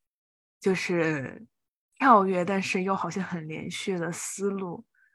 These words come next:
就是从健身到了 K-pop，从 K-pop 到了他朋友来这里听演唱会，从听演唱会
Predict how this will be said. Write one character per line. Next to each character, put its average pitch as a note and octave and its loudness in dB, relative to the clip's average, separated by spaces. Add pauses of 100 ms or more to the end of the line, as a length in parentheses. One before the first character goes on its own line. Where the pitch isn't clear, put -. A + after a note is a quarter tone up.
(500)
就 G3+ 2
是 F#3 6
从 E3+ -2
健 F3+ 0
身 F3+ -4
到 F#3+ 2
了 F3 0
K-pop， F#3 -4 (520)
从 F#3+ -4
K-pop G#3 2 (1000)
到 G3+ 6
了 F3+ 4 (1700)
他 A3 2
朋 G#3 -2
友 F#3+ 0
来 F3+ 2
这 G3 -2
里 F3+ -2
听 F#3 -6
演 F3 -6
唱 F3+ -2
会， F#3+ -8 (480)
从 G3+ -4
听 G#3+ 0
演 F#3 0
唱 G3 -2
会 G3+ 0